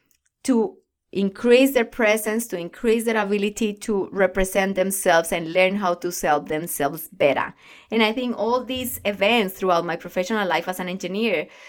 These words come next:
show me that I was meant to be doing something different. And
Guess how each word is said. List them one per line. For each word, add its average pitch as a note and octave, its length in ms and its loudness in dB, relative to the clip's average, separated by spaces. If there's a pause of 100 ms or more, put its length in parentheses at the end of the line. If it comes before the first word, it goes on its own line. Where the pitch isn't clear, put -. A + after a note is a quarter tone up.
(120)
show B3 440 4
me A#3+ 360 2
that F3 120 2
I F3 140 4
was G3+ 260 4
meant G#3 240 0
to A3 60 -2
be F#3+ 120 0
doing F#3 240 -6
something F#3+ 360 -8
different. D#3 400 -8
And D3+ 260 -6